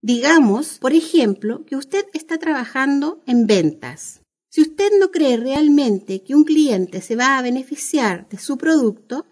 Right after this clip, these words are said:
se dará cuenta de que es casi imposible venderlo. Por otra parte, si usted está convencido de que su producto va a solucionar el problema del cliente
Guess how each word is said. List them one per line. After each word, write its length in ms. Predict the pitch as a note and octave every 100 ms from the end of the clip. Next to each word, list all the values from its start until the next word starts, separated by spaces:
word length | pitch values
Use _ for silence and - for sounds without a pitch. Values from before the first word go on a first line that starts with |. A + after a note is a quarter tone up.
| _
se 180 | - D4+
dará 260 | D4 D4+
cuenta 580 | D4+ D#4+ B3+ G#3 - F#3+
de 160 | G3 G#3+
que 180 | C4+ C4+
es 120 | -
casi 520 | C#4+ B3+ - A3+ -
imposible 600 | E4 F4+ E4 - E4+ D4+
venderlo. 680 | A#3 F#3 E3 D3+ B2 G#2 - _ _ -
Por 140 | C#4+
otra 240 | D#4+ F4+
parte, 520 | D#4+ F#3+ - - - _
si 160 | - D#4+
usted 440 | D#4+ - B3 - -
está 240 | A3+ D4
convencido 680 | D#4+ D#4 D#4 D4+ E4 C4+ A3
de 100 | G#3+
que 100 | G#3+
su 180 | - F4+
producto 680 | G4+ F#4+ D#4 G#3 - E3 -
va 180 | B3+
a 80 | D#4+
solucionar 840 | E4+ E4 D#4+ D#4 C#4+ C#4 G3+ - -
el 120 | G#3+
problema 500 | A3+ A3 B3+ D4+ C#4
del 160 | C#4+
cliente 680 | - E4 D4+ A3+ A3 C#4